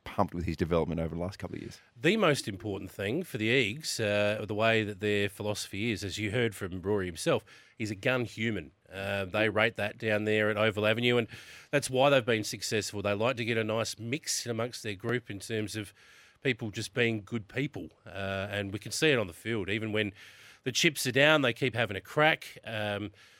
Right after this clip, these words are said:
Speaker 2: there's nothing too much untoward that happens down there at the Eagle. They're a cla-, uh, the Eagles, they're a class organisation, and whether they make the, the finals this year or not, you can guarantee that under the regime they've got going on down there at Oval Avenue right now, they'll be back.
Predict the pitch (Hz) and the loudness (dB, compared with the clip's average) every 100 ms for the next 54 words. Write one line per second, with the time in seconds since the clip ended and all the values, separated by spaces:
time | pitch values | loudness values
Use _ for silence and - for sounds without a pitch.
0 | - _ 120 113 156 165 156 123 - 160 | -20 _ -8 0 0 2 -2 -6 -6 -2
1 | 143 139 139 131 - 117 123 113 104 117 | 0 2 0 0 -2 0 0 0 0 0
2 | 127 - 110 104 104 98 110 120 113 101 | -2 -4 -2 -2 -2 -2 -2 0 -2 -4
3 | - 120 120 127 117 104 101 110 113 123 | -4 -4 -4 -4 -4 -6 -4 -2 -2 -4
4 | 120 104 - 131 135 135 - 117 110 113 | -6 -6 -6 -4 -2 -4 -6 -8 -6 -2
5 | 104 95 95 104 - 90 101 147 104 101 | -2 -2 -4 -4 -6 -8 -8 -6 -6 -6
6 | 98 - - - - 135 170 156 135 139 | -8 -14 -20 -20 -2 0 4 4 4 2
7 | 117 120 113 110 110 123 120 113 107 - | 0 -4 -4 -6 -4 0 0 0 -4 -6
8 | 110 104 95 107 101 92 113 113 120 123 | -2 -2 0 -2 -2 -6 -6 0 0 0
9 | 110 - 120 95 120 196 - - _ - | -4 -2 0 0 -2 -4 -10 -20 _ -8
10 | 101 110 104 101 107 110 104 107 98 101 | -2 -2 -2 0 2 2 0 -2 -2 -4
11 | 98 104 98 95 92 95 92 92 95 92 | -6 -6 -4 -4 -6 -4 -4 -4 -4 -4
12 | - 95 95 98 95 95 92 92 95 95 | -8 -10 -8 -4 -4 -6 -8 -6 -4 -4
13 | 92 82 85 71 | -6 -6 -8 -8